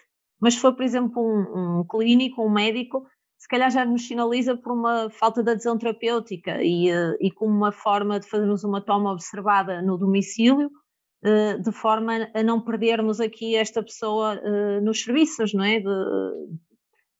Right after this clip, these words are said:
de tentar mantê-la em tratamento e permitir que, que, que continue a ir às consultas com, com regularidade, por isso, quanto mais depressa,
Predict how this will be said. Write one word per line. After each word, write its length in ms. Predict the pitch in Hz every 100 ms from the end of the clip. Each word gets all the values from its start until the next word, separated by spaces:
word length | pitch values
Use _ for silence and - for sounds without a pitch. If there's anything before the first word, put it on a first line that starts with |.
| _ _
de 120 | -
tentar 300 | - 208 220
mantê-la 580 | 214 220 214 220 233 220
em 40 | 208
tratamento 640 | 214 214 214 269 311 -
e 60 | 190
permitir 500 | 190 202 202 214 214
que, 380 | 220 208 202 -
que, 920 | - 202 196 196 196 196 190 - - 160 _ -
que 200 | 196 175 -
continue 520 | 196 196 202 202 202
a 40 |
ir 100 | 202
às 160 | 202 196
consultas 560 | - 202 220 214 214 202
com, 420 | 214 208 196 196
com 100 | 214
regularidade, 640 | 202 - 208 202 185 180 175 - - _ _ _ -
por 100 | 269
isso, 520 | 277 277 - 302 220
quanto 320 | - 240 247
mais 240 | 233 240 240
depressa, 840 | - 220 214 208 - 190 185